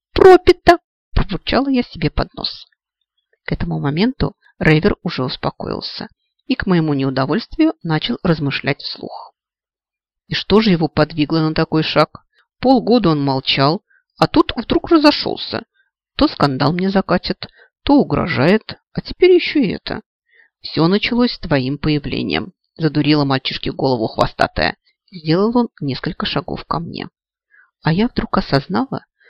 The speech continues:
что комнатка маленькая, от главной залы находится далеко, и никто мне тут не поможет. Пришлось отступать так, чтобы между нами хоть диван был.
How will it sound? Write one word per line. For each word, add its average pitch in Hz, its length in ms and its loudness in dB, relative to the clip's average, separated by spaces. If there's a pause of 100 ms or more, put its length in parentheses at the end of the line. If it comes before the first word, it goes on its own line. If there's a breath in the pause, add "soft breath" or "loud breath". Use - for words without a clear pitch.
(140 soft breath)
что - 200 -4
комнатка 311 540 0
маленькая, 165 800 -2 (100)
от - 180 -6
главной 214 420 0
залы 277 280 -2
находится - 680 -8
далеко, 208 640 4 (240)
и 175 80 -2
никто 156 380 -2
мне 233 200 0
тут - 260 -8
не 151 120 -4
поможет. - 560 -6 (720)
Пришлось - 500 0
отступать - 480 -8 (100)
так, - 360 -2
чтобы 185 320 -2
между 202 320 -2
нами 262 340 0
хоть 202 340 -2
диван 208 440 0
был. - 240 -4